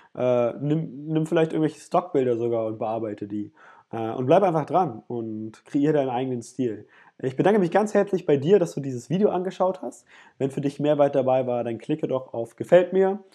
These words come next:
und abonniere den Kanal für noch mehr Tutorials in Richtung Foto, Video, äh, und Träume verwirklichen und klick auch auf die Glocke, damit du immer up to date bist.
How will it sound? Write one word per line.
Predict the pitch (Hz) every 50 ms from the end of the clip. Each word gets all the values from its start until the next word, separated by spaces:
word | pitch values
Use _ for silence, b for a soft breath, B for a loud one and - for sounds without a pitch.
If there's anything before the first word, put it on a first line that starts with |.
| b b b b _
und | - 131 127 123 123 123 - -
abonniere | 135 127 127 131 143 160 160
den | 151 143
Kanal | - 147 127 135 143 - 143 135
für | - -
noch | 131 151 165 165 190
mehr | 175 170
Tutorials | - 170 165 - 180 175 175 175 170 170 165
in | 156 143
Richtung | 135 147 - - - 139 131
Foto, | - - 165 165 160 165 160 156 139 117 117 127
Video, | 160 165 156 151 160 156 160 160 165 165 B B B B B
äh, | 127 127 127 -
und | - 127 123
Träume | - - 160 170 190 190
verwirklichen | 180 - 185 170 175 185 180 180 180 180 180 - 196 185 185 B B B B _
und | - 127 127 127
klick | - 151 139 147
auch | 135 123
auf | 131 127
die | - 123
Glocke, | 117 127 143 143 143 - 147 143 143 143 B B B B B -
damit | 113 117 117 -
du | 131
immer | 127 135 143 135 127 123 123 - - _ -
up | 156 196 202 - -
to | - 202
date | 160 175 175 170 170 170
bist. | 180 170 170 165 165 - - b